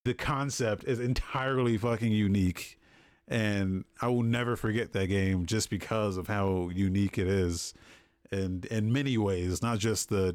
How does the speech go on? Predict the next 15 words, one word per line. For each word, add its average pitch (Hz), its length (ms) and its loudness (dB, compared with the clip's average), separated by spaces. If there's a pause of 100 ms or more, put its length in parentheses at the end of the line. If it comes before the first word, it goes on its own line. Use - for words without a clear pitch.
(120)
walking 104 560 2
simulator 92 520 2
part, 90 400 -2 (120)
but, 92 300 -6
you 98 100 -4
know, 90 260 -4 (440)
he's 101 100 -4
got 101 120 2
a 95 40 0
fucking 104 320 -2
canteen 104 640 0
that 92 120 -4
turns 101 260 0
water 98 480 2
into 90 480 0